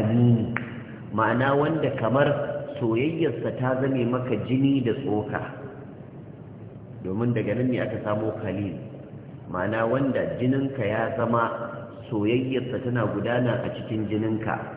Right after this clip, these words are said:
To wannan shine Khaliluka. Shine Allah ya ce, "Wattakhadha Allahu Ibrahima Khalilan." Allah ya rike Annabi Ibrahim a matsayin Khalil, badaɗai. Ma'ana wanda san Allah ya zama kamar jinin jikinsa. Yadda ba zai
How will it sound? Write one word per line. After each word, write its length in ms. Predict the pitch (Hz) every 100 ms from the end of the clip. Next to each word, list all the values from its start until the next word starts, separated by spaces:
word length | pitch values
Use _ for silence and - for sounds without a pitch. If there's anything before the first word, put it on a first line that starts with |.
| - - - -
To 100 | 98
wannan 160 | 110 104 107
shine 240 | 113 107 -
Khaliluka. 680 | 104 95 107 107 107 - - - - - - - 110
Shine 140 | 110
Allah 200 | 107 110 104
ya 80 |
ce, 80 | 104
"Wattakhadha 580 | 95 98 - 123 113 104 95
Allahu 480 | 98 107 110 101
Ibrahima 880 | 92 98 95 92 95 123 127 104 -
Khalilan." 640 | 101 95 113 113 110 104 - - - - - - - -
Allah 240 | 120 120
ya 160 | 107 117 120
rike 160 | 107
Annabi 400 | 101 107 107 104
Ibrahim 320 | 98 110 113
a 40 | 95
matsayin 420 | 107 107 113 110
Khalil, 460 | 107 110 104 120 104 -
badaɗai. 560 | 98 98 110 113 110 104 95 - - -
Ma'ana 400 | 101 101 107 117
wanda 280 | 127 139 117 -
san 160 | 151 143 120
Allah 400 | 147 156 139 113
ya 160 | 123
zama 220 | 123 131 135
kamar 200 | - 113 123 123
jinin 320 | 127 135 131
jikinsa. 560 | - - 101 90 85 - - - 95
Yadda 320 | 95 120 120 120
ba 140 | 120
zai 160 | 120